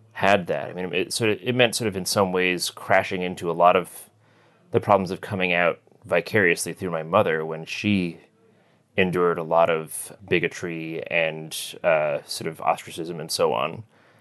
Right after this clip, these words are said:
But then sort of when it came around to my turn, it was not having to face that kind of difficulty with my own parents made things a lot easier. And my mom entered into a relationship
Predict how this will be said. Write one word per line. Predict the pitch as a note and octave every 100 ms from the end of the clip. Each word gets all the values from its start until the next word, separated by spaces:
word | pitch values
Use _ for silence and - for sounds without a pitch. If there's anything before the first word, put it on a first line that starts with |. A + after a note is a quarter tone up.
| _ _
But | F#2
then | G2+ F#2+
sort | G#2
of | F2+
when | F2+
it | E2
came | G2 F2
around | E2+ D#2+
to | E2
my | E2 E2
turn, | - E2+ D#2+ D#2+
it | D#2 D2+
was | D#2 - - - - _ - _ -
not | G2 F2
having | F2+ E2+
to |
face | - F2 - - - -
that | G#2+ -
kind | F2+
of | D#2+
difficulty | - F2+ C#2+
with | F#2+
my |
own | E2+ C#2+
parents | - A#1+ D2+ -
made | - -
things | D2 A#1
a |
lot | -
easier. | - - - B2 _ _ _ - _ _ _ _ _ _ _ _ _ _ -
And | A#2+
my | A#2+
mom | C3+ C#3+
entered | C3+ C3 A#2+
into | A2+ A#2
a | G#2+
relationship | F#2 F2 - F2+ - F2